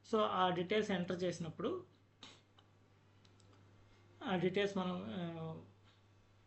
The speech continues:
ఎన్-, డీటెయిల్స్ ఎంటర్ చేస్తాము.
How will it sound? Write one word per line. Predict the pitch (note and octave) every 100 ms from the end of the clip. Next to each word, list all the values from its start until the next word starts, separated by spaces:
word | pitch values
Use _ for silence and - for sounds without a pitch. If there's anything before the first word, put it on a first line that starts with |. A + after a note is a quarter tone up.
| - -
ఎన్-, | F3+ - - - - _ _ _ - _ _ _ _ _ _ _ - G3+
డీటెయిల్స్ | E3+ F#3+ G3 G3
ఎంటర్ | E3+ F3
చేస్తాము. | E3 C#3+ - D3+ A#3+